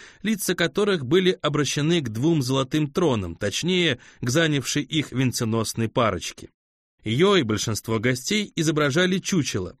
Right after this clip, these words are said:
а вот стражей, мощных женщин в кожаных доспехах, големы.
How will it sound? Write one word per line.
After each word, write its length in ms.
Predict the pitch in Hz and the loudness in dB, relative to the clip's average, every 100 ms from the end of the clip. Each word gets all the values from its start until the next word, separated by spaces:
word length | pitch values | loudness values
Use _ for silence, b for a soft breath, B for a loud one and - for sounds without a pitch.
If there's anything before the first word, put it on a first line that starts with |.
| - | -6
а 100 | 110 | -4
вот 140 | 98 | -4
стражей, 640 | - - 196 220 151 104 B B B | -6 -2 0 0 -2 -6 B B B
мощных 520 | 113 131 127 - 113 | 0 2 2 0 -2
женщин 440 | 101 135 117 123 107 | 0 0 0 -2 -4
в 80 | |
кожаных 440 | - 143 117 120 110 | 0 0 2 0 0
доспехах, 680 | 120 117 - 196 202 185 - b - | 0 -2 -2 0 0 -4 -8 b -6
големы. 560 | 120 156 98 85 78 | 2 2 2 -4 -10